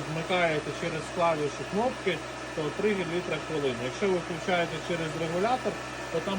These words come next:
можна зробити менший напір, то буде, ну, більше часу. А зараз у нас вже двадцять перша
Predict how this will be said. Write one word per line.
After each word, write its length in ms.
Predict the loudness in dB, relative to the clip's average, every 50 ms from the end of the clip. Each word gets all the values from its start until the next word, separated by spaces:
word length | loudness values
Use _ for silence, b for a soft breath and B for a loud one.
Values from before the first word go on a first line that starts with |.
| 2
можна 200 | 2 2 2 0 0 2
зробити 400 | 2 2 2 2 0 -2 0 0 0 2
менший 440 | 2 2 2 0 0 0 2 2 2 2 0
напір, 280 | -2 -4 0 2 2 2 2
то 60 | 0 -2 -2 -2
буде, 280 | -2 2 4 4 4 4 2 0 -2 -4 -6 -6 -6 -4
ну, 60 | -4 -2 -2 0
більше 300 | 0 0 0 -2 -4 -4 -4 -4
часу. 320 | -2 -2 -2 -2 -2 -4 -6 -6 -6 -8 -8 -8 -8 -6 -4 -4
А 40 | -4 -2 0
зараз 300 | 2 2 2 2 2 0 0 -2 -2
у 40 | -2 -2
нас 120 | 0 0 0 0 0 0
вже 180 | 0 0 0 0 0 0 0 0 0 0 0 0 0 0 0 0 0 0 2 4
двадцять 400 | 6 6 6 6 4 0 -2 0 2
перша 300 | 2 2 2 0 -2